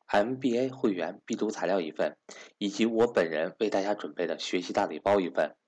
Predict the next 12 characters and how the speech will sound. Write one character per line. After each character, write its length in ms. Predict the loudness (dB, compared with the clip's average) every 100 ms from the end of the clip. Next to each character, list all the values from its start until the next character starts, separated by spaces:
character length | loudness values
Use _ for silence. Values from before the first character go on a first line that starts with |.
| _ -20 -20 -6
而 160 | -2 0
家 160 | 0 0
庭 160 | 0
教 180 | 2 2
育 80 | 2
班 280 | 0 -2 -6 _ _ -6
为 140 | -4
新 220 | -2 -4
推 160 | -2 -2
出 100 | -2
课 180 | -4 -4
程， 260 | -4 -6